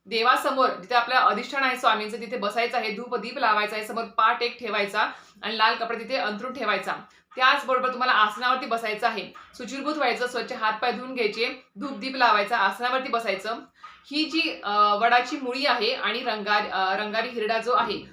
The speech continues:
अ, तर तुम्हाला काय करायचं आहे, ह्याला हातामध्ये घ्यायचंय, उजव्या हातामध्ये. सर्वप्रथम एक गोष्ट सांगायची राहिली सुरुवातीला, ती म्हणजे काय, वडाची मुळी तोडायला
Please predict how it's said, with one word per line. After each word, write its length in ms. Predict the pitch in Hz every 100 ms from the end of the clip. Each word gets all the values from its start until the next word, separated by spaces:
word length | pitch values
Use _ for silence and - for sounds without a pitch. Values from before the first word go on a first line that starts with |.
| _ _
अ, 120 | 196 208
तर 140 | 262 269
तुम्हाला 220 | 269 262
काय 220 | 262 262
करायचं 300 | 254 226 220
आहे, 80 | 233
ह्याला 260 | 208 240 277 -
हातामध्ये 560 | 190 220 269 277 269 262
घ्यायचंय, 320 | 240 202 202
उजव्या 320 | 233 247 269
हातामध्ये. 500 | 233 226 214 180 165 - _ _
सर्वप्रथम 640 | - 262 277 294 262 254 240
एक 240 | 233 190
गोष्ट 240 | 190 226 262
सांगायची 460 | 262 202 214 220
राहिली 180 | 233 220
सुरुवातीला, 440 | 220 208 214 220 208
ती 180 | 247
म्हणजे 260 | 240 226 196
काय, 260 | 196 208 294 _ _ _ -
वडाची 500 | 196 208 233 311 302
मुळी 340 | 240 254 262
तोडायला 520 | 226 208 220 220 185